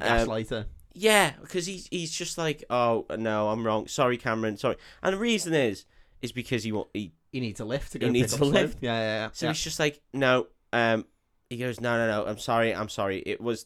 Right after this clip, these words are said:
Speaker 1: it wasn't all your fault, blah, blah, blah." And Cameron's like, "All right, fine." And then he goes,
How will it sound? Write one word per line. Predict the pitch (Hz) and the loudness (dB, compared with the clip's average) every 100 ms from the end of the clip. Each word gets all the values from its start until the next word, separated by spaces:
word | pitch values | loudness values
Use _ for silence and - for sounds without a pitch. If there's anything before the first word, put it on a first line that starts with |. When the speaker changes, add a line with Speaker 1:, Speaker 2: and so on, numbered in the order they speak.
| - | -8
Speaker 1:
it | 110 110 | -6 -2
wasn't | 123 120 | -2 2
all | 110 | 2
your | 104 98 | 2 0
fault, | - 90 - - | -2 -4 -6 -10
blah, | - 101 | -4 -2
blah, | 90 | -2
blah." | 90 87 90 - - - _ _ _ _ _ | -2 -4 -6 -14 -20 -20 _ _ _ _ _
And | 104 95 | -14 -8
Cameron's | 101 95 | -6 -6
like, | 95 | -6
"All | 92 | -6
right, | 82 | -8
fine." | - 92 87 90 | -8 -8 -6 -6
And | 92 | -8
then | 95 | -6
he | |
goes, | 92 90 87 | -6 -8 -10